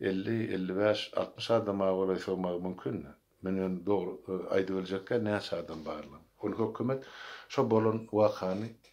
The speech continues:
ýaşyryp gelýär. Şu güne çenli näçe adam wepat bolanynam aýtmadylar, diýedi. Ýöne hemmejik ýaş oglan gyzlardy. Halmyranda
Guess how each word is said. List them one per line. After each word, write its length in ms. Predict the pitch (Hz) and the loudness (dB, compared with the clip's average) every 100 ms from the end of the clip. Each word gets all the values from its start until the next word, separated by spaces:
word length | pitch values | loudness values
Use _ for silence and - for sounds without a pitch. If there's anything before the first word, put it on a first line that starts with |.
| - | 2
ýaşyryp 440 | 104 - 107 107 - | 2 4 0 -4 -6
gelýär. 300 | 92 85 82 | -6 -2 -2
Şu 180 | - 98 | -2 -4
güne 160 | 95 90 | -2 -2
çenli 360 | - 87 85 | -4 -6 -2
näçe 300 | 104 101 - | 0 2 4
adam 300 | 101 95 95 | 4 4 2
wepat 480 | 92 98 - 92 - | 2 0 2 0 0
bolanynam 400 | 95 92 98 95 | -2 -2 -2 0
aýtmadylar, 640 | 92 - - 78 76 76 80 - | -2 -2 -8 -10 -8 -10 -12 -12
diýedi. 280 | - - 87 | -18 -12 -2
Ýöne 240 | 104 104 101 | 2 2 0
hemmejik 580 | 139 156 131 107 104 107 - - - | -2 -2 -2 -2 -4 -6 -16 -18 -2
ýaş 300 | 110 117 110 | 6 8 6
oglan 360 | 107 101 101 98 | 2 2 2 2
gyzlardy. 460 | 101 98 104 113 101 | 0 0 0 0 -2
Halmyranda 800 | 98 95 95 98 101 95 92 | 0 0 0 0 0 0 -4